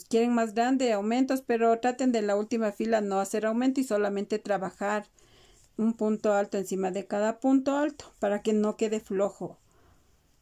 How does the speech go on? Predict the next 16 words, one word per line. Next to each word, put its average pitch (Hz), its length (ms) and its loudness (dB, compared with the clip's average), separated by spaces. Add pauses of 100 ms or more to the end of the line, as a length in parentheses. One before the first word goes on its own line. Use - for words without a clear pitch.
(180)
la 175 160 -4
parte 175 280 -4
de 196 100 -2
arriba. 247 320 -2 (1900)
Entonces 214 460 -4
aquí 214 260 -6
miren, 214 360 -2
ya 202 120 -2
estoy, 220 520 -4 (100)
<clears throat> 294 1000 4
perdón, 185 340 -4 (360)
aquí 214 360 -4
ya 214 80 0
estoy 214 320 -4
terminando 196 680 -6
estos. - 540 -8